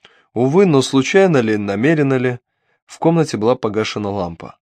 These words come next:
из-за чего я просто вынужден был отступить назад в освещённый коридор,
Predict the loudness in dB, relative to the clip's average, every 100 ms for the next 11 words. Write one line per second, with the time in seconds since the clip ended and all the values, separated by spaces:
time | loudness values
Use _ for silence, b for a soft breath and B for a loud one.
0 | _ _ _ _ _ -10 -8 -4 2 4
1 | 4 2 -2 0 0 2 0 -2 -4 0
2 | 0 0 -4 -8 -6 -4 -2 0 0 -2
3 | -4 -8 -6 -4 -2 -2 0 0 0 0
4 | -2